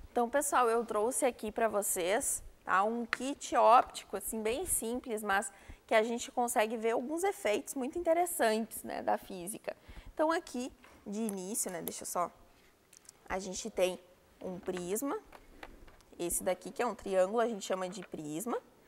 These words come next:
certo? Ó, o que que acontece quando eu liguei somente um aqui, né? A gente tá vendo a projeção, peraí, deixa eu ligar o outro que fica melhor.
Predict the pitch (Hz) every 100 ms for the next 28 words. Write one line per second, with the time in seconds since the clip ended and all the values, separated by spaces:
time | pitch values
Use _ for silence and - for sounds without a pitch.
0 | - - - - - - 190 - 190 -
1 | - - - 381 381 349 320 285 - 277
2 | 277 254 247 302 247 240 240 240 - 226
3 | 220 208 - 190 185 - 202 285 - -
4 | - 165 196 - 202 214 208 208 214 214
5 | - 214 - - - - 202 190 185 175
6 | - - - - 202 190 -